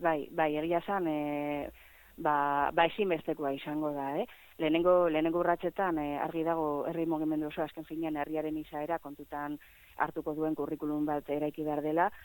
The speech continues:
baina udalaren inplikazioa eta, eta horrek suposatzen duen guztiarekin, ba, ba, ezinbesteko, ezinbestekoa izango da. Eta borondatea badago, egiterik ere badago. Zen eta beste herri batzuetan jada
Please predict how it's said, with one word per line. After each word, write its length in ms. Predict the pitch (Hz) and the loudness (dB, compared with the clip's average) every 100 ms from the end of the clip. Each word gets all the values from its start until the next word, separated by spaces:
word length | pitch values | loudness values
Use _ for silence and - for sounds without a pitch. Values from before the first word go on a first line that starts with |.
| - - | -20 -14
baina 420 | 185 175 196 196 | 2 2 4 2
udalaren 400 | 165 160 160 165 160 | 2 4 2 2 0
inplikazioa 1040 | 160 165 160 151 - 160 160 190 190 151 | -2 -4 -2 -4 -2 -2 2 4 4 2
eta, 500 | 139 143 139 135 135 | -2 -4 -4 -2 -2
eta 200 | 139 143 | -4 -6
horrek 220 | 147 151 - | -4 -4 -6
suposatzen 540 | 151 160 165 160 165 | -6 -4 -4 -4 -4
duen 220 | 165 160 | -2 -2
guztiarekin, 680 | 160 - 180 165 165 196 190 | -4 -6 -4 -2 -2 -2 -2
ba, 240 | 147 135 - - - - | 0 -2 -4 -14 -20 -4
ba, 140 | 165 | 0
ezinbesteko, 920 | 156 - 165 160 - 170 180 165 143 127 | 0 0 -2 -2 -4 -2 0 0 0 -2
ezinbestekoa 520 | 143 170 151 139 135 | -2 -2 -2 -4 -6
izango 320 | - 143 147 | -6 -4 -2
da. 140 | 135 - - - | -2 -6 -12 -6
Eta 200 | 160 147 | -2 0
borondatea 640 | 147 160 170 170 170 170 | 0 0 0 0 0 -2
badago, 500 | 160 160 165 180 190 - - - 185 | 0 0 0 0 -2 -4 -16 -8 -4
egiterik 460 | 170 202 175 151 143 | 0 0 0 0 -4
ere 160 | 139 | -4
badago. 460 | 135 131 135 151 143 - | -2 -2 -2 -2 -4 -8
Zen 100 | 160 | -6
eta 140 | 147 143 | -4 -4
beste 240 | 147 165 | -4 -4
herri 160 | 156 156 | -2 -2
batzuetan 580 | 151 - 156 165 170 160 | -2 -4 -2 0 0 0
jada 300 | 143 156 | 0 2